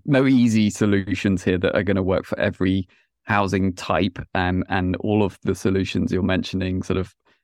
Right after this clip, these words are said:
have significant costs and, and some, uh, some challenges,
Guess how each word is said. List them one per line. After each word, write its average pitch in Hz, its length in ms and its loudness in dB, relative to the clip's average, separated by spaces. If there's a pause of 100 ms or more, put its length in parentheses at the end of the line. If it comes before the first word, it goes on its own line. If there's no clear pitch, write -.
(140)
have 98 300 -2
significant 92 480 -2
costs - 280 -4
and, 90 300 -2
and 95 220 -2
some, 95 420 0 (460)
uh, 95 140 -2
some 101 200 0
challenges, 92 800 -2